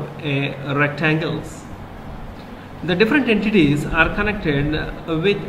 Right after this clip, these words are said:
a diamond symbol, which is called as a relationship set. The entities are identified by, with the properties which are called as an attributes. The attributes are represented in the elliptical shapes. They are called attributes.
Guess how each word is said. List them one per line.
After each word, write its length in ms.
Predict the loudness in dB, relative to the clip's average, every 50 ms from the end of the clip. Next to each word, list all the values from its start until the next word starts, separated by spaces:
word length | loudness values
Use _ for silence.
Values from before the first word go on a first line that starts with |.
| -4
a 160 | -2 -2 2
diamond 420 | 4 6 6 6 6 4 2 2 0
symbol, 340 | 0 0 0 2 2 2 2
which 160 | 0 0 -2
is 120 | -6 -6
called 200 | -4 -2 -2 0
as 160 | 0 0 0 0
a 40 | 0
relationship 600 | 2 2 2 0 0 0 -2 -4 -4 -4 -6 -6
set. 380 | -6 -6 -4 -4 -4 -6 -8 -12 -14 -16 -16 -16 -16 -16 -16 -16 -16 -16 -16 -16 -16 -16 -16 -16 -16 -16 -16 -14 -14 -14 -14 -16 -16 -14 -4 0
The 60 | 4
entities 500 | 4 6 6 6 4 4 2 2 2 2
are 120 | 4 4 6
identified 920 | 6 8 8 6 6 6 4 4 4 4 4 4 4 4 2 2 0 0
by, 240 | 0 0 0 -2 -4 -8 -10 -8 -4
with 460 | -2 0 0 0 0 -4 -8 -6 -6
the 60 | -4 -2
properties 500 | 2 2 2 2 0 -2 -2 -2 -2 -2
which 160 | -2 -2 -2
are 60 | -2
called 180 | -2 -2 -2 0
as 100 | 0 0
an 80 | 2
attributes. 640 | 2 2 2 2 0 0 0 0 0 -2 -2 -4 -6
The 120 | -4 0
attributes 540 | 2 2 2 2 0 -2 -2 -4 -4 -4 -2
are 400 | 0 2 2 2 2 2 0 0
represented 600 | -2 -4 -4 -4 -4 -2 -2 -2 -2 -2 -4 -2
in 100 | -2 -2
the 180 | -2 -2 -4 -4
elliptical 800 | -2 0 0 0 0 -2 -4 -2 -2 0 0 0 0 -2 -4 -6 -10 -12 -12 -12 -12 -12 -10 -8 -8
shapes. 480 | -2 2 4 4 4 2 -2 -6 -8
They 160 | -4 -2 -2
are 100 | 0 0
called 500 | 0 0 0 2 2 2 2 0 -2 -2 -6 -8 -10 -12 -12 -14 -14 -14 -16 -16 -6 0
attributes. 840 | 2 2 2 2 0 -4 -4 -4 -2 -2 -2 -4 -4 -6 -10 -10 -10